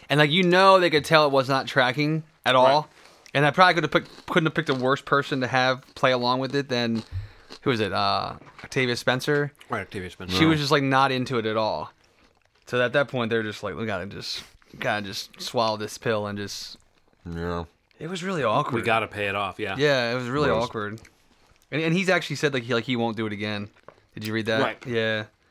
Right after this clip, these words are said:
Speaker 1: But, you know, whatever. I wasn't a huge fan of his.
Speaker 3: Me either.
Speaker 1: But why are we talking about that award show?
Speaker 3: We're talking
Speaker 1: It's
Speaker 3: about
Speaker 1: like <laughs>
Speaker 3: our award show.
Speaker 2: When we got this award
Speaker 1: He
Speaker 2: show.
Speaker 1: actually asked us if he could host this one.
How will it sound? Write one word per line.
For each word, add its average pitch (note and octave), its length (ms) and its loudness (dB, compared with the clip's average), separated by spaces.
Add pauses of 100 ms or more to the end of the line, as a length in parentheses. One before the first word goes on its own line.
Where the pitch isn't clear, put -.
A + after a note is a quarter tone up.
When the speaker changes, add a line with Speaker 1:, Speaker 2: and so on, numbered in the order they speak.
(1500)
Speaker 1:
But, D3 240 0
you D3+ 100 -6
know, C#3+ 120 -6
whatever. B2+ 360 -8 (720)
I C3+ 80 0
wasn't C#3+ 280 2
a - 20 0
huge A#2+ 220 -4
fan G#2 180 -4
of G2+ 80 -6
his. - 280 -12 (880)
Speaker 3:
Me D#3 180 -2
either. F#2 220 -2
Speaker 1:
But C#3+ 100 -2
why G3 180 4
are B3+ 40 -2
we B3 80 -2
talking G#3 160 4
about D3 200 2
that D3 160 4
award G#2+ 280 -2
show? G#2 320 -4 (460)
Speaker 3:
We're G2+ 80 -12
talking - 140 0
Speaker 1:
It's - 120 0
Speaker 3:
about G3 140 4 (140)
Speaker 1:
like - 80 6
<laughs> - 0 -
Speaker 3:
our - 60 -14 (500)
award D#2+ 240 -2
show. C#3+ 120 0
Speaker 2:
When C#3+ 100 4
we G3+ 100 6
got G3 160 6
this - 160 2
award D3+ 200 6
Speaker 1:
He B3+ 60 10
Speaker 2:
show. D4 60 10
Speaker 1:
actually G#3 280 4
asked F3+ 240 4
us G3 140 6
if D3+ 80 -2
he F#3+ 120 0
could E3 120 2
host C#3 220 2
this E3+ 260 0
one. B2+ 200 4